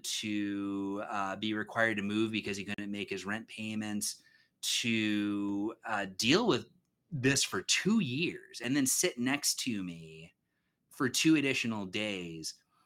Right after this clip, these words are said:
That accusation was enough to get that process started. That's how incredibly important it is for people to, to be there, 'cause I don't think that enough people understand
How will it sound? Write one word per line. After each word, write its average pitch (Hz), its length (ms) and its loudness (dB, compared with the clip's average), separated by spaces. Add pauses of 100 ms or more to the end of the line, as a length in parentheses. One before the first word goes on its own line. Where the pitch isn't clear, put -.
(140)
That 135 300 4
accusation 110 800 2
was 82 180 -8
enough 80 360 -8
to 87 80 -10
get 85 160 -10
that 82 200 -8
process - 480 -8
started. 85 320 -10
That's 131 320 0 (220)
how 170 300 4
incredibly 131 460 2
important 104 340 -6
it 101 40 -8
is 95 80 -6
for 104 120 -6
people 104 480 -8 (140)
to, 95 340 -2
to 104 160 -4
be 123 220 0
there, 135 140 -2
'cause 117 200 -8
I 123 60 0
don't 180 200 -4
think 170 140 -4
that 156 120 0
enough 135 220 0
people 127 280 -2
understand 107 800 -4